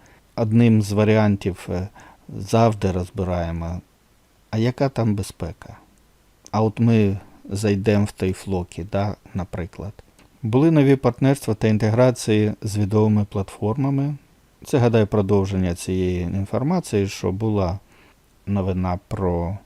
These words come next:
запуск безпекової мережі. Флокі в метасесвіті. Валхала. Метавсесвіт — це майбутнє. Навіть я вам нічого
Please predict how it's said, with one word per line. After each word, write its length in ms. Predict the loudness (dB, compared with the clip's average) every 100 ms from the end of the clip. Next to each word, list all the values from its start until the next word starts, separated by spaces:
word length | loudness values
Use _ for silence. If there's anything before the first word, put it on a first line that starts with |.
| _ _ _ _ _ -6
запуск 500 | 0 2 2 -4 -6 -8
безпекової 640 | -8 -8 -6 -4 -4 -2
мережі. 640 | -2 -2 -2 -2 -4 -8 -10 _ _ _ -4
Флокі 300 | -2 0 2
в 60 | 4
метасесвіті. 960 | 4 2 -4 -2 -4 -6 -12 -12 -12 -12 _ _ _ -10
Валхала. 680 | -4 -4 -2 -4 -2 -4 -8 _ _ _ _ _ _ -6
Метавсесвіт — 800 | -2 0 -2 0 2 2 0 -4 -2
це 420 | 0 2 2 -2 -8 _ _ -4
майбутнє. 720 | 0 0 0 -2 -2 -2 -2 -4 -10 -14 _ _ -4
Навіть 400 | 0 0 -2 -2
я 280 | -4 -4 -6 -14 -20 _ -10
вам 340 | -4 -2 -2
нічого 400 | -4 -4 -4 -4